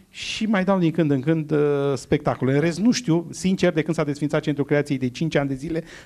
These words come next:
nu am mai intrat în acea sală și mi-aș dori să văd ceea ce s-a mai întâmplat, uh, cu ea, pentru că acolo a fost casa noastră timp de,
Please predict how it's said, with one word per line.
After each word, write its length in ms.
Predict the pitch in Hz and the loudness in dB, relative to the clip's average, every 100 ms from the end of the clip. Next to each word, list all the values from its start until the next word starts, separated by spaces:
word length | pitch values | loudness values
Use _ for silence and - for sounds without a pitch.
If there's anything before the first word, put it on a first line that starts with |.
| - | 0
nu 180 | 156 | 4
am 80 | 180 | 4
mai 120 | 151 | 4
intrat 280 | 135 143 147 | 2 0 0
în 80 | 135 | 0
acea 260 | 120 - 123 | -2 -4 -4
sală 320 | - 135 165 | -2 0 0
și 120 | 165 | 2
mi-aș 180 | 170 156 | 0 2
dori 240 | 156 147 | 2 0
să 140 | 120 123 | -2 -2
văd 280 | 139 147 | -2 -4
ceea 240 | - - 156 | -6 -4 -4
ce 120 | 143 | -4
s-a 140 | - | -6
mai 140 | 135 127 | -4 -4
întâmplat, 480 | 110 113 127 123 123 - - - | -4 -4 -2 -2 -4 -20 -20 -4
uh, 140 | 127 | -2
cu 140 | 117 139 | 2 2
ea, 80 | 120 | 0
pentru 200 | 120 127 | -2 -4
că 160 | 127 | -4
acolo 360 | - 127 175 165 | -2 0 2 2
a 40 | |
fost 380 | 131 156 147 - | 2 0 -2 -2
casa 320 | - 139 - | -4 -4 -2
noastră 360 | 120 139 143 135 | -4 -4 -2 -4
timp 360 | 123 143 139 117 | -2 0 0 2
de, 440 | 123 127 123 120 | 2 2 2 0